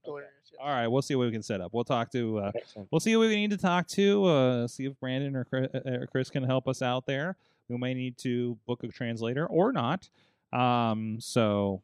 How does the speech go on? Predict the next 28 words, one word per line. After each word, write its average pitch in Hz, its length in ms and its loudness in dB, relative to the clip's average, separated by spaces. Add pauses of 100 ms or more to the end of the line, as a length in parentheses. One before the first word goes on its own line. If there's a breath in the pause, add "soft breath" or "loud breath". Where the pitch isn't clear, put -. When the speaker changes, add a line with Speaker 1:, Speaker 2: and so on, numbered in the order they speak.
Speaker 2:
but, 104 140 0
Speaker 3:
What, 285 160 8
Speaker 2:
uh, - 60 -2
Speaker 3:
you, 180 200 4 (320)
Speaker 1:
Sure, 233 280 6
Speaker 3:
Sorg, 131 60 4
Speaker 1:
give - 0 -
me 175 80 6
Speaker 3:
after 214 180 2
Speaker 1:
the 254 40 8
Speaker 3:
all, 262 100 10
Speaker 1:
translator. 160 460 -2 (140)
Speaker 3:
after 294 300 2
all 247 180 10
these 220 300 6
years, 190 260 4
you 180 120 6
don't 196 200 8
understand 180 480 6
Delirious? 190 580 0 (880)
Speaker 2:
I, 254 160 -2 (300)
I, 208 100 -2
I 226 40 -2
picked 233 260 -8
up 208 140 -6
here 185 180 2
and 143 120 0
there. 110 240 -4